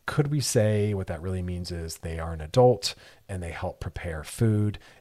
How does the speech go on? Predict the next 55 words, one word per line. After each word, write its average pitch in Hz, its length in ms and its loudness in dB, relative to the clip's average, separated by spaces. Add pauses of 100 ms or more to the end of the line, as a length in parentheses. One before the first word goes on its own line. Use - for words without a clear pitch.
and 90 180 -8
they're 85 100 -8
good 82 240 -8
at, 80 260 -12
uh, 80 240 -10
taking - 300 -10
care 85 180 -8
of 78 80 -8
the 71 80 -10
household 90 580 -2
and 78 140 -8
they, 78 140 -10
you 78 160 -12
know, 78 220 -10
they're 78 280 -10
a - 60 -10
participant 87 640 -6
in 80 80 -10
cleaning 98 480 -4
and 73 80 -12
fixing 87 400 -8
things 85 240 -6
up? 175 240 2 (320)
Okay, 135 400 6
I 117 60 0
like 135 120 2
that 117 220 0
version. 90 360 -8 (360)
I 107 80 -2
hope 139 260 0
it's - 160 -6
not 92 180 -2
gendered - 480 -12 (280)
because, 113 180 -2
of 107 80 -2
course, - 460 -2
all 87 180 -4
studies 87 500 0
assume 92 320 -4
everyone's 190 380 -10
heterosexual. 80 760 -4
And 76 100 -10
so - 100 -10
we're 85 60 -12
talking - 300 -10
about 80 140 -6
a 76 40 -8
man 80 220 -6
with 98 160 -4
a 135 40 0
woman. 80 360 -6
That's 82 180 -8
always 92 300 -4
the 87 100 -8
assumption, - 460 -8